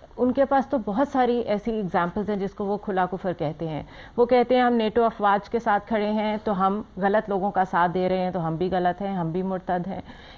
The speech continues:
इसी तरह वो लोग कहते हैं, "आपने आइन बिल्कुल गैर इस्लामी बनाया हुआ है तो आप लोग इस वक्त आइन पे ही नहीं हैं, और उस लिहाज से हम काफिर हैं तो वो हमारे फौजियों के सर भी काटते हैं।"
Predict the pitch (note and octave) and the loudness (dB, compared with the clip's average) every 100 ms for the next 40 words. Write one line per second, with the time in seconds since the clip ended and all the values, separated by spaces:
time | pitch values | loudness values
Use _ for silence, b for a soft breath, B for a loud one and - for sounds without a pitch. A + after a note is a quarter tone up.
0 | - B3 C4+ C4 B3+ A#3+ A#3+ A#3+ A#3 A3+ | -6 0 2 4 4 4 2 2 -2 0
1 | A#3 A3 G#3 G3+ G#3+ G3 A3 C4 C#4 A3+ | 2 2 0 -2 -2 2 4 4 2 2
2 | A3 G#3+ A#3 A3 G#3+ G#3+ G#3 G#3 G#3+ G#3 | -2 2 2 2 2 0 0 0 -2 0
3 | F#3+ F#3+ G#3 G#3 G3+ G3 F3+ E3+ F3 F3 | 2 2 2 2 2 2 2 2 2 -4
4 | F3 F3+ F3 E3 F#3+ G#3 A3+ A3 G#3+ G#3+ | -2 -4 -2 -2 -2 -2 -2 -2 -2 -2
5 | G#3+ G3+ G3 G3+ F#3 - G#3 F#3+ G3+ F#3 | 0 0 0 0 0 0 0 0 2 2
6 | F#3+ B3+ B3 A#3 A3+ A3 G#3 F#3 F#3 F#3+ | 4 4 4 2 2 2 2 2 2 0
7 | F3 E3 E3+ E3+ F3 A3+ G#3+ A3+ G3 F#3 | -2 -2 -2 -2 0 0 0 0 -2 -2
8 | G#3 G3+ F#3+ | -6 -6 -6